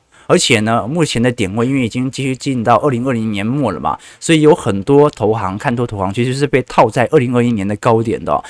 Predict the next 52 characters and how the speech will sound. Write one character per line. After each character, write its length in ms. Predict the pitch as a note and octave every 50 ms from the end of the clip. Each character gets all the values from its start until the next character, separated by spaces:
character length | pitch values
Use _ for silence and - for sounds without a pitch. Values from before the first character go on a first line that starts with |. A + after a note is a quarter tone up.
| - - -
那 80 | - D#3
大 180 | - A#3 G3+
摩 140 | D#3+ C3 C3
不 140 | - E3+ D#3+
得 100 | C3 B2+
否 240 | - - A2 F2 G2+
认 100 | B2 B2+
的 80 | A2
一 60 | G#2 G#2+
件 160 | A#2 A#2+ A#2
事 100 | A2 A2
情， 140 | G2+ G2 G2+
就 80 | C3
是 100 | A#2+ A#2
他 220 | A2 - C3 B2+ C3
出 220 | - - - F#3+
炉 80 | D#3 A#2+
的 100 | A#2 -
报 180 | - B2 A2
告 220 | A#2 - G#2 - - - - -
至 120 | - - D#3+
少 180 | - C3+ C3
符 240 | - - - G2 F2
合 260 | D#2+ - F#2+ F#2+ G2+ -
现 300 | - - - G#3 E3 B2
实 160 | A2 - G#2+ A2
市 160 | - D3+ B2+
场 180 | - F#2+ E2+
的 80 | E2+ D#2+
变 180 | - C#3 G2+ D2
化。 300 | - - G#2+ E2+ - - - - - -
那 100 | - G3+ G3+
大 200 | - - C#4+ B3+
摩 200 | E3+ C3 B2 B2+
始， 180 | B2 - - G3
始 300 | F3+ - - - - A2+
终 160 | C#3 E3 F3
认 160 | F#3+ F#3 C3+ G2+
为， 180 | D#2+ C#2+ C2+ - _ - - _ _ _
这 180 | - - A#3 G#3+
一 20 |
次 160 | F#3+ - G3+ F3+
在 160 | - F#3 C#3+ -
二 140 | F#3+ E3+
三 300 | C#3+ - - C#3+ C#3 C#3+
年 160 | C3 A2 G#2 G#2
的 100 | A2 A2+
经 160 | - C3+ C#3+
济 120 | C#3 C3
水 180 | - - F2 D#2
平 260 | - - - E2+ E2
哦， 160 | F2+ E2+ -